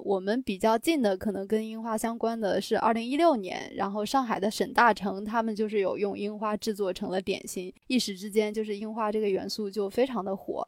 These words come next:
但是在二零一七年的时候就被紧急的叫停了，因为当时国家的相关部门是说，根据《中华人民共和国食品安全法》的一个规定，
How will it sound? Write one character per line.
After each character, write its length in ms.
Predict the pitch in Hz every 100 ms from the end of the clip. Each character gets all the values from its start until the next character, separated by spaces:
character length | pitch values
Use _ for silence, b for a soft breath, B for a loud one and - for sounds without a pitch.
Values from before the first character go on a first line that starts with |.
| _ -
但 160 | 254
是 120 | 254
在 140 | 226 240
二 160 | 254
零 100 | 247
一 160 | 226 254
七 220 | - 320
年 260 | 302 196 196
的 140 | 185
时 140 | 190 190
候 120 | 185
就 160 | 214
被 160 | 202 202
紧 240 | - 180
急 140 | - 190
的 100 | 185
叫 220 | 233 208
停 220 | - 190
了， 200 | 240 - b b b
因 100 | 226
为 100 | 214
当 220 | 220 220
时 180 | - 196
国 200 | 196 185
家 180 | 202 214
的 100 | 208
相 200 | 220 220
关 180 | 220 220
部 160 | 226
门 260 | 196 180 196
是 220 | - 214
说， 400 | - 208 185 196 b b
根 180 | 226 220
据 180 | 220 202
《中 160 | 214
华 140 | 214 208
人 100 | 202
民 140 | 208
共 180 | 208 214
和 140 | 196
国 180 | 196 185
食 200 | 196 220
品 200 | 196 202
安 140 | 196 214
全 220 | 208 202
法》 160 | 196 -
的 80 |
一 100 | 190
个 160 | 190 208
规 240 | - 247 269
定， 280 | - 247